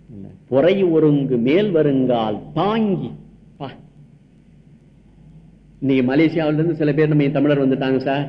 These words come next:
அவங்களை காக்கணும், ரொம்ப பேர் வந்திருக்காங்க பாவம். இலங்கையில இருந்து வந்துகிட்டே இருக்கிறாங்க, நீங்க பர்மாவில இருந்து வந்துட்டு இருக்காங்க, துபாயில இருந்து வந்துட்டு இருக்காங்க. என்ன பண்ண? அப்பப்போ அதுக்கு அவங்களுக்கும் பணம் கொடுத்து காக்கணும். இந்த மாதிரி அவ்வப்பொழுது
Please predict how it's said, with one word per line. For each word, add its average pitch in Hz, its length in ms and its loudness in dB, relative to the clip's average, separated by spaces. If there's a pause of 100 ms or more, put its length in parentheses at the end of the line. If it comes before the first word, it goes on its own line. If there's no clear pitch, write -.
அவங்களை 135 280 0 (120)
காக்கணும், 123 340 -4 (320)
ரொம்ப 123 180 0
பேர் 127 180 2
வந்திருக்காங்க 110 460 -2
பாவம். 104 260 -12 (320)
இலங்கையில 139 460 2
இருந்து 143 180 0
வந்துகிட்டே 135 320 -2
இருக்கிறாங்க, 135 460 -6
நீங்க 120 160 -10 (720)
பர்மாவில 147 440 0
இருந்து 156 160 0
வந்துட்டு 139 200 -4
இருக்காங்க, 120 260 -8 (100)
துபாயில 170 400 4
இருந்து 180 180 0
வந்துட்டு 147 240 -4
இருக்காங்க. 113 240 -14 (180)
என்ன 117 120 -12
பண்ண? 107 140 -16 (440)
அப்பப்போ 151 340 -4
அதுக்கு 135 280 -2
அவங்களுக்கும் 143 480 -2
பணம் 131 180 -2
கொடுத்து 120 220 -6
காக்கணும். 107 420 -10 (560)
இந்த 185 200 4
மாதிரி 226 320 0
அவ்வப்பொழுது 214 460 0